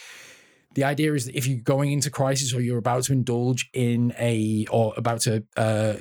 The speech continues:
take part in a, a, a, a harmful or pro-, one of your problem behaviors or destructive behaviors,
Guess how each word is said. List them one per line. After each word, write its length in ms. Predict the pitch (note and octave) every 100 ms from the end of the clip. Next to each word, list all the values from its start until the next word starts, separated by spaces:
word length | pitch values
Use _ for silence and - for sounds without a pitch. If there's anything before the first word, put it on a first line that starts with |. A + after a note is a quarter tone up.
| - -
take 200 | - A2+
part 240 | - A#2 B2+
in 160 | A#2
a, 420 | - A2+ - A2 -
a, 60 | G#2+
a, 100 | - - _
a 100 | -
harmful 560 | - B2 A#2 A2+ A#2+ A2
or 80 |
pro-, 140 | - A#2
one 160 | A#2
of 60 | G#2+
your 100 | A2+
problem 340 | - A#2 A#2
behaviors 560 | A2 A2 A#2+ A#2 B2+ -
or 80 | A2+
destructive 420 | A2 - G#2+ A#2
behaviors, 480 | G#2+ A2+ B2 C3